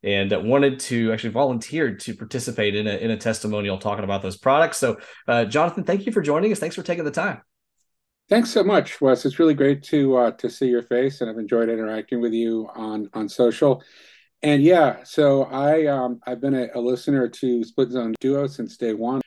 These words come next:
Speaker 2: Really enjoyed it. It was a real lifeline, especially through the pandemic. Um, and, you know, watching that, that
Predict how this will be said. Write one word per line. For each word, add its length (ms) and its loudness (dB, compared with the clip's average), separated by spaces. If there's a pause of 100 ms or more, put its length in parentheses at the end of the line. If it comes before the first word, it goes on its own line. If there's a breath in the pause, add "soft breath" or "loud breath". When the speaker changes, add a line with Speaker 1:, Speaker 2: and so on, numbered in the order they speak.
Speaker 2:
Really 320 8
enjoyed 280 6
it. 60 8
It 60 2
was 120 -2
a 60 -4
real 160 2
lifeline, 480 0
especially 400 -6
through 200 -2
the 80 -4
pandemic. 680 -4 (160)
Um, 540 -8 (640 soft breath)
and, 480 -2 (200)
you 120 -2
know, 80 -2
watching 420 4
that, 260 -2 (100)
that 300 0